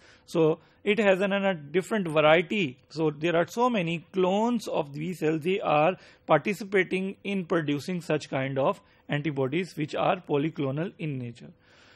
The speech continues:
So regarding to the binding of polyclonal antibody, that they has the ability to bound with the multiple epitopes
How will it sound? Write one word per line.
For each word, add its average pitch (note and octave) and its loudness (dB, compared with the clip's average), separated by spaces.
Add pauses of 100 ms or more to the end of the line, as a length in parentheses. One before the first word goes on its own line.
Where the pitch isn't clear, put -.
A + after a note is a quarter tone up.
(140)
So G3+ 2
regarding F3 6
to A3+ 0
the G#3+ -2
binding F3+ 2
of G3+ 0
polyclonal G#3+ 0
antibody, G3+ -2
that C#3+ -2
they A#3+ -2
has D3+ -4
the D#3+ -10
ability F#3+ -2
to F3 -4
bound C#3 -2
with C#3 -6
the F3 -4
multiple E3 -2
epitopes C#3 0